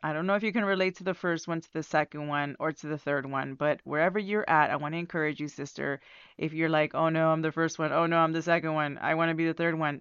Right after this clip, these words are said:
Don't get discouraged because there is a way, okay? You can always repent. But there are three different types of Christians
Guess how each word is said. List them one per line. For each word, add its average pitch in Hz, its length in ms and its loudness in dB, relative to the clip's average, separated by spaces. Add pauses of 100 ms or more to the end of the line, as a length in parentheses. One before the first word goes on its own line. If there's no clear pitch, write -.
Don't 151 220 -4
get 165 100 -6
discouraged 196 800 2 (400)
because 160 500 0
there 151 240 -2
is 156 440 -4
a 127 120 -4
way, - 340 -8
okay? 156 300 0
You 170 160 0
can 170 220 0
always 151 640 -2
repent. - 400 -8 (640)
But 202 160 0
there 247 320 8
are 233 220 8
three 214 240 -4
different 202 480 -2
types 180 320 0
of 165 180 -4
Christians 156 800 -6